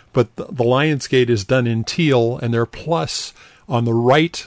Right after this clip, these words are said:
um, arm of the plus is a diagonal cut at the end instead of, instead of perpendicular. It's, it's much like the Deloitte, uh, period, you know.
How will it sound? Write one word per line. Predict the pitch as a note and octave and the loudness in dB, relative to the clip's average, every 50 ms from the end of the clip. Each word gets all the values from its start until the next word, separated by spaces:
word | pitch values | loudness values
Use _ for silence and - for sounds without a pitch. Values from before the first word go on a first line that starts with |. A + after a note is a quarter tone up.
| _ _ - | _ _ -10
um, | - D3 B2+ B2 A#2+ A#2 A#2 - - | -6 -4 -2 -2 -2 -4 -6 -4 -2
arm | B2 A#2+ C3 C#3 D3 D3 D#3+ | 0 0 2 2 2 0 0
of | F3+ D3+ B2+ C3 B2 - | 0 0 0 -2 0 -2
the | B2 G#2+ | -4 -4
plus | - - - A2 A#2+ C#3 C#3 - - - - - - B2 | -4 -6 -4 -2 -2 -2 -2 -2 -4 -4 -6 -6 -4 -4
is | A#2+ A#2 A2 G#2 - | -4 -2 -2 -4 -4
a | A2+ G#2+ | -4 -4
diagonal | G2 - G#2 A2 A#2 A#2+ C3 C3+ B2+ B2+ A#2+ G#2+ | -2 -2 -2 0 0 0 0 0 0 -2 -4 -4
cut | - - - B2 A2+ - - _ - | -6 -6 -6 -4 -4 -6 -8 _ -12
at | A#2+ G2 | -10 -8
the | - G#2 A2+ A#2 | -6 -4 -4 -4
end | A2+ A2+ G#2 G#2 | -4 -4 -6 -8
instead | G#2 G2+ G2 - - A#2+ A2 | -8 -10 -10 -8 -6 -4 -4
of, | G#2+ G2+ G2+ _ _ - - - _ _ _ _ - | -4 -6 -10 _ _ -20 -20 -20 _ _ _ _ -6
instead | A2+ G#2+ - - B2+ A2 | -6 -4 -2 0 0 0
of | G#2+ | 0
perpendicular. | - C3 A#2 G#2 - A2 G#2+ A#2 A2+ - A#2 G#2+ G#2+ F#2+ G2 | 0 0 0 0 0 -2 -2 -2 -2 -2 -4 -6 -6 -6 -8
It's, | G#2 - - | -8 -8 -6
it's | - D#3 A#2 - - | -4 -4 -4 0 2
much | E3 D#3 - - | 2 2 4 4
like | D#3+ D3 - - | 0 0 0 -2
the | C#3+ | -4
Deloitte, | A2+ - B2 A2+ G#2+ A#2 A#2+ A#2+ B2+ B2+ - - - | -2 0 -2 0 0 0 0 -2 -2 -4 -8 -14 -10
uh, | - A#2+ G#2+ | -8 -8 -8
period, | - - C#3 C3 C3 B2+ G#2+ G2+ F#2+ F#2 F#2+ | -6 -4 -2 0 0 0 -2 -4 -8 -10 -10
you | G2 | -10
know. | G2 G#2+ G#2+ A2+ | -10 -8 -8 -10